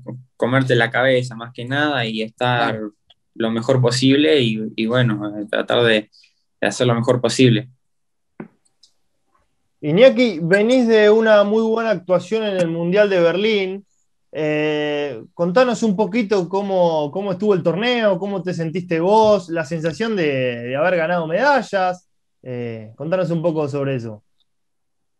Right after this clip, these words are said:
Speaker 1: La verdad que fue un torneo muy bueno, eh, muy positivo. Eh, me sorprendí de los resultados porque la verdad que no me los esperaba.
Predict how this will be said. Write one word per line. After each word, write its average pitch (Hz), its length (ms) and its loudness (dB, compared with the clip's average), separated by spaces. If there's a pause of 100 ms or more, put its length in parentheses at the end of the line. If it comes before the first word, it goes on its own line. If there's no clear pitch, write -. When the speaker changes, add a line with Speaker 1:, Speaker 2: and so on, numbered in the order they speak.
(120)
Speaker 1:
La 120 180 6
verdad 151 340 4
que 143 420 -2
fue 131 240 -12
un 143 80 -10
torneo 135 480 -2
muy 135 220 -2
bueno, 165 540 -4 (120)
eh, 117 240 2
muy 127 200 0
positivo. 131 800 -2 (260)
Eh, 113 680 -4 (640)
me 113 140 2
sorprendí 117 480 2
de 147 60 6
los 135 140 2
resultados 127 640 0
porque 113 240 -8
la 107 100 -4
verdad 120 180 -2
que 117 280 -2
no 110 220 -4
me 117 80 -2
los 110 140 -4
esperaba. 123 640 0